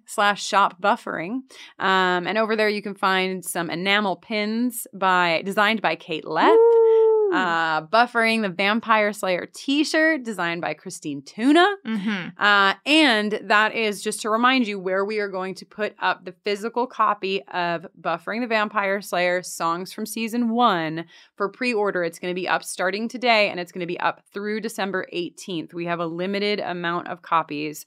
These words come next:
Speaker 1: Um, so if you want that physical manifestation
Speaker 2: Mm.
Speaker 1: of the beauty we hath wrought
Speaker 2: <laughs> Ha!
Speaker 1: in Season One, <laughs>
Speaker 2: Wow.
Speaker 1: you can go on over and, uh, pre-order a copy. They should go out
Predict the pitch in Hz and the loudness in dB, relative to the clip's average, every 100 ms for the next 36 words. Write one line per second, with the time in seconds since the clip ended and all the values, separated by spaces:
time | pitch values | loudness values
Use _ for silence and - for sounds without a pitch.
0 | _ - _ 160 160 156 - 156 185 175 | _ -20 _ -6 -4 -6 -8 -10 -10 -6
1 | 170 170 170 160 - 190 190 214 208 208 | -4 -4 -4 -6 -6 -8 -8 -4 2 4
2 | 202 202 - _ _ - 180 208 233 247 | 4 2 -4 _ _ -10 0 2 2 0
3 | 262 - 202 196 170 156 160 262 254 - | -2 0 0 0 -4 -4 2 2 2 -2
4 | - 196 196 175 208 277 294 254 240 214 | -6 -4 -2 -2 2 6 6 4 2 0
5 | - 214 208 185 - - 196 - - 466 | 0 4 6 6 0 -12 -12 0 8 8
6 | 381 - 254 262 - 262 262 269 262 247 | 8 4 2 2 4 6 8 8 8 8
7 | 240 226 233 - - 311 - 269 302 - | 8 4 0 -2 -2 0 0 -2 2 2
8 | - - - _ 208 202 202 185 185 180 | 2 0 -8 _ -12 -8 -2 2 2 2
9 | 170 175 - 156 151 151 - 147 147 143 | 0 0 -2 -2 -4 -6 -6 -4 -4 -6
10 | - - 175 - 156 151 147 156 - 143 | -8 -10 -8 -6 -6 -6 -8 -8 -6 -6
11 | 147 147 147 - 143 156 139 143 147 | -4 -6 -8 -10 -10 -4 0 0 0